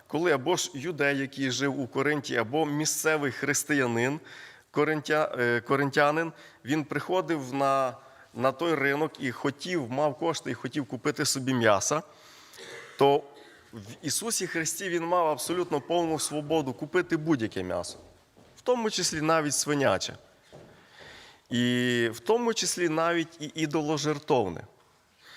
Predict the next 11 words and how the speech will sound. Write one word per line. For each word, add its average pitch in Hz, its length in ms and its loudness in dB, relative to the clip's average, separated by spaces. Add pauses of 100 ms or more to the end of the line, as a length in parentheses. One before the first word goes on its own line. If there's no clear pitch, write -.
(760)
Немає, 165 920 2
е, 104 220 2
немає 175 500 2
в 147 60 -2
Новому 147 420 0
Заповіті 135 560 -4
абсолютно 139 520 0
ніякого 135 360 2
обмеження, 127 540 0
абсолютно 135 460 -2
ніякого, 123 760 0